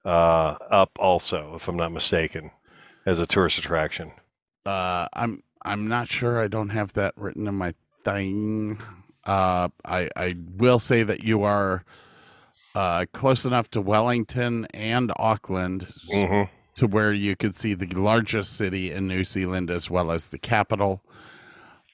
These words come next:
Speaker 2: Um, what else is there?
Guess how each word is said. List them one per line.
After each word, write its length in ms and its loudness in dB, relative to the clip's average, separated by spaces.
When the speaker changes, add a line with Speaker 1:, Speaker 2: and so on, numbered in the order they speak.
Speaker 2:
Um, 1200 -2
what 160 -6
else 240 -4
is 160 -10
there? 500 -8